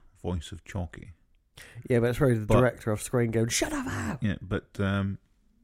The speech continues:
Speaker 1: but yeah, we definitely, oh, Glynis Brooks.
Speaker 2: Mm.
Speaker 1: But we definitely don't hear her in this episode.
Speaker 2: Um,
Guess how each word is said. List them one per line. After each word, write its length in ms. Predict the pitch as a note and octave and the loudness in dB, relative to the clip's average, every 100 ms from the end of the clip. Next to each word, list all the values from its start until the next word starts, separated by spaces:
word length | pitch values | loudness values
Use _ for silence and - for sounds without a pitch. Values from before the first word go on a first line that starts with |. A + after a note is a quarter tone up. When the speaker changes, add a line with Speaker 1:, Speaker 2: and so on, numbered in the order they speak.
| _ _ _ _ | _ _ _ _
Speaker 1:
but 80 | - _ _ - | -20 _ _ -8
yeah, 100 | G#2+ | -4
we 140 | G2 G2 | -4 -6
definitely, 500 | - A#2+ A2 - G#2 | -4 -4 -4 -4 -6
oh, 40 | |
Glynis 420 | E2 B2+ C#3 G#2+ - | -4 -4 -2 -4 -4
Brooks. 400 | B2 - - - - - - _ - | -4 -4 -12 -16 -14 -20 -20 _ -12
Speaker 2:
Mm. 220 | A#2 A2+ - _ _ _ _ | -10 -12 -16 _ _ _ _
Speaker 1:
But 140 | - | -6
we 100 | F#2+ F2+ | -4 -2
definitely 600 | G#2+ G#2+ - F2+ F2+ F2 - _ _ _ _ _ | -2 -2 -2 -2 -2 -6 -16 _ _ _ _ _
don't 220 | F2+ E2 | -8 -6
hear 240 | G2 F#2+ | -6 -6
her 120 | - F#2+ | -4 -4
in 100 | F#2+ | -6
this 180 | E2+ | -6
episode. 400 | - - - - - - - _ _ _ | -10 -12 -14 -14 -16 -18 -20 _ _ _
Speaker 2:
Um, 600 | C3 C3 B2+ B2 A#2+ | 4 6 6 4 0